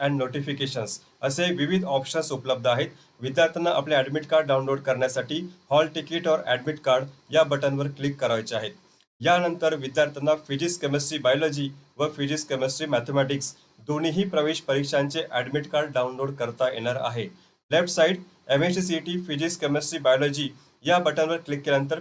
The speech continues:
पीसीबी ग्रुपचे ॲडमिट कार्ड उपलब्ध होणार आहे. सोबतच राईट साइडला देण्यात आलेले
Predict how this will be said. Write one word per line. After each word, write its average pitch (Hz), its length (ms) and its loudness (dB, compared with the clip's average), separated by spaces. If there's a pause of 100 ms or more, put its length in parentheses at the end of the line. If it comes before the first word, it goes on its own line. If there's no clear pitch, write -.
पीसीबी 160 380 -4
ग्रुपचे 160 340 -6
ॲडमिट 135 380 -2
कार्ड 147 240 0
उपलब्ध 139 400 -4
होणार 127 300 0
आहे. 120 200 -2 (300)
सोबतच 156 500 0
राईट 139 200 2
साइडला 165 320 0
देण्यात 151 300 0
आलेले 139 280 0